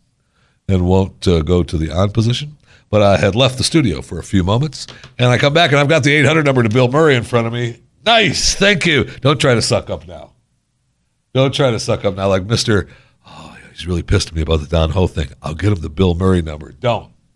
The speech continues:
Don't try to suck up to me with that, okay? I mean, it worked. It did work, but don't. Don't, 'cause I'm gonna be calling Bill here today and saying hello and seeing if, you know, maybe the next time he's in Dallas, we can hook up.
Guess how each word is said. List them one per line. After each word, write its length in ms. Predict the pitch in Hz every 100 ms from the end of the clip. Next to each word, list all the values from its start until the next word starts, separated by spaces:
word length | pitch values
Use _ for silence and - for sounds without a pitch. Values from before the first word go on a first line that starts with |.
| _ _ _ _ _ _ _ _
Don't 160 | 117 131
try 140 | 147
to 80 | 139
suck 240 | 123 127 123
up 160 | 107
to 40 | 104
me 140 | 95
with 140 | 90
that, 240 | 95 78 - _
okay? 280 | _ 101 92 - _ _ _ _ 127
I 40 |
mean, 100 | 156
it 140 | 160
worked. 500 | 175 233 156 - - - _ _ _ _ _ _
It 220 | 160 170 147
did 200 | 208 175
work, 220 | 170 -
but 180 | 139 117
don't. 320 | 135 98 - _ _ _ _ _ _ _ _ _ _ _ _
Don't, 340 | 104 117 95 - _ _ _
'cause 180 | 101 98
I'm 80 |
gonna 140 | 101 92
be 100 | 85
calling 300 | 90 78 65
Bill 240 | 69 53
here 160 | - 62
today 320 | 57 67 52
and 100 | 50 - - _ _ _ _ _ - - - _
saying 320 | - 107 87
hello 340 | 76 85 85 80
and 80 |
seeing 240 | 76 98 85
if, 220 | 80 92
you 60 | 131
know, 100 | 104
maybe 180 | 120 107
the 60 |
next 140 | 107 104
time 180 | 110
he's 140 | 104 98
in 80 | 95
Dallas, 260 | 110 139
we 80 | 131
can 80 | 107
hook 220 | 120 -
up. 240 | 135 151